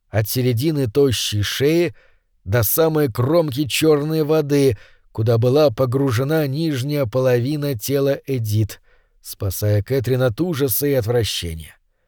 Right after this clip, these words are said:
В комнате был кто-то еще, кто-то, кого не было видно, но слышны были сдавленные, тихие рыдания.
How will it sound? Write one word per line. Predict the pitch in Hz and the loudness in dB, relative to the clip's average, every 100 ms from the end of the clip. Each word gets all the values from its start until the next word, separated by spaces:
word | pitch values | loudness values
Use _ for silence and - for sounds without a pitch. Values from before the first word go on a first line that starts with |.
| _ _ _ _ | _ _ _ _
В | - | -20
комнате | - 175 160 156 - 143 | -6 -4 -2 -4 -2 -2
был | 151 147 | -2 -2
кто-то | - - - | -6 -8 -6
еще, | 151 147 123 - - 156 131 90 - _ _ _ _ _ _ | -8 -6 -6 -8 -8 -4 -4 -4 -8 _ _ _ _ _ _
кто-то, | - - 170 - 147 | -14 -6 -4 -2 -4
кого | 147 139 156 156 | -4 -2 0 -2
не | 147 160 175 165 | -2 -4 -2 0
было | 147 156 | 2 2
видно, | 160 175 202 127 113 85 _ _ _ _ _ _ - | 2 0 -4 -2 -2 -4 _ _ _ _ _ _ -12
но | 143 127 | -8 -6
слышны | 135 127 - 160 151 | -4 -4 -4 -4 -2
были | 131 135 | -2 -2
сдавленные, | 120 98 92 147 156 120 101 92 82 57 _ _ _ _ _ _ _ _ | -2 -2 2 2 4 2 0 -2 -6 -12 _ _ _ _ _ _ _ _
тихие | - 190 180 117 147 151 | -8 -4 -4 -4 0 0
рыдания. | 139 147 127 120 95 92 78 | 0 -2 0 0 0 -4 -10